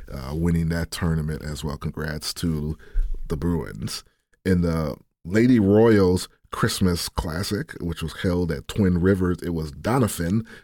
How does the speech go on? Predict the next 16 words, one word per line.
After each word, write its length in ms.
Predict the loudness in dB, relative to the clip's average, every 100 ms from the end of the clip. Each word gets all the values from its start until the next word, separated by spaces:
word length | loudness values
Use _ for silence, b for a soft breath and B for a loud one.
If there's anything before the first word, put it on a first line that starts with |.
| B
defeating 520 | -4 2 4 4 2 -2
East 300 | -2 -2 -2
Carter 440 | 0 2 2 0
for 160 | -2 -6
the 100 | -6
championship. 680 | -4 -2 -2 -6 -6 -6
Doniphan 420 | -6 -4 -4 -2 -4
repeating 480 | -4 -2 -2 0
as 100 | -2
champions. 520 | -6 -4 -4 -4 -6 -6
They 60 |
were 60 | -4
led 240 | -4 -4
by 180 | -4 -10 -2
Kenzie 360 | 2 4 4
Reedus, 500 | 2 2 0 -2 -8